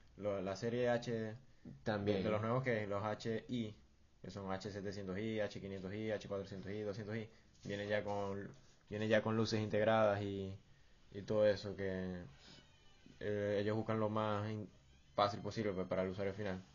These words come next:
Speaker 2: Sí, mm, no tener que buscar por fuera cómo
Speaker 1: Sí.
Speaker 2: ilu-, poder iluminar su,
Speaker 1: Exacto,
Speaker 2: su
Speaker 1: busca.
Speaker 2: case.
Speaker 1: Ujú.
Speaker 2: Bueno, y no solamente el, el case, sino los componentes que, este, que, que, que uno le pone adentro, como lo son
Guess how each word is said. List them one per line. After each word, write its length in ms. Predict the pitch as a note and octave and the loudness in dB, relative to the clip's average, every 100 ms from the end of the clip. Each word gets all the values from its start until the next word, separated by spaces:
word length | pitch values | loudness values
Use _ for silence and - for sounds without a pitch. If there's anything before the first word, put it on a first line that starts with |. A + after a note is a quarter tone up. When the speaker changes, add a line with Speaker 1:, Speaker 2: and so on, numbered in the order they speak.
| - - - - | -20 -20 -20 -20
Speaker 2:
Sí, 280 | - A#2 - - - | -4 -4 -4 -8 -14
mm, 500 | G2+ G2 F#2+ F#2 F#2 | -8 -6 -4 -4 -4
no 140 | G2 G2 | -2 0
tener 260 | G#2 G#2+ G#2+ | 2 2 2
que 120 | A2 | 2
buscar 760 | G#2 F#2+ A2+ G#2+ G#2+ G#2+ G2+ G2 - | 2 2 2 4 4 2 0 -6 2
por 180 | A2+ G#2+ | 2 2
fuera 640 | - A2+ A2 A2 G#2+ G#2 | 6 10 10 10 8 6
cómo 280 | - G#2+ G#2+ | 2 2 4
Speaker 1:
Sí. 60 | |
Speaker 2:
ilu-, 280 | G#2+ G#2+ G2+ | 6 4 4
poder 240 | G#2+ G#2 G#2 | 8 10 10
iluminar 440 | G#2 G#2 G#2 G2+ | 6 4 4 2
su, 400 | F#2+ G2+ F#2+ F#2 F2+ | 0 0 0 0 -2
Speaker 1:
Exacto, 360 | F#2 F#2+ - | -4 -6 -4
Speaker 2:
su 140 | F2+ F#2+ | -2 0
Speaker 1:
busca. 160 | F#2+ | 2
Speaker 2:
case. 120 | F#2+ F#2 | 0 0
Speaker 1:
Ujú. 1120 | F2+ - - F#2 G2 C3 - - - - - | -8 -20 -14 -12 -10 -12 -16 -20 -20 -14 4
Speaker 2:
Bueno, 180 | B2+ | 8
y 80 | B2 | 8
no 80 | G#2+ | 6
solamente 540 | G#2 A#2+ B2 A#2 G2+ | 6 6 6 6 4
el, 160 | G2+ E2 | 2 2
el 220 | F#2+ F2 | 0 -2
case, 340 | - A#2 G#2 F2+ | 4 6 6 4
sino 320 | E2+ G2 F#2+ | 0 -2 0
los 140 | G2 | 0
componentes 560 | F#2+ G2+ F#2 G#2 A2 A2+ | 0 0 2 2 2 2
que, 100 | G#2+ | 2
este, 480 | F#2+ G2 F#2+ F2+ D#2+ | 0 0 0 0 -4
que, 160 | - - | -10 -12
que, 220 | - - - - | -10 -12 -14 -8
que 120 | F2 | -4
uno 140 | E2 | 0
le 100 | F#2+ | 0
pone 320 | F#2 B2+ A#2+ | 4 6 8
adentro, 360 | G#2+ G#2+ G2 G2 | 8 6 2 0
como 280 | G2 F#2+ F2+ | 0 2 2
lo 100 | F2 | 0
son 320 | - E2 D#2 | -4 -6 -8